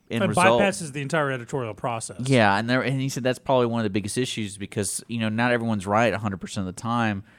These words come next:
Speaker 1: So when you have so many journalists trying to be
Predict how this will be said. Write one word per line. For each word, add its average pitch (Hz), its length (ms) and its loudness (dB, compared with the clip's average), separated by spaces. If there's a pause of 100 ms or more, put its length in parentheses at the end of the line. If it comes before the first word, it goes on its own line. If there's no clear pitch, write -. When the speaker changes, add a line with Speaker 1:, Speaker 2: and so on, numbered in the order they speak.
(200)
Speaker 1:
So - 140 -6
when 104 100 -2
you 110 100 0
have 107 100 -2
so 110 160 -2
many 104 240 -2
journalists 107 500 0
trying 107 300 0
to 98 60 -2
be 92 680 -6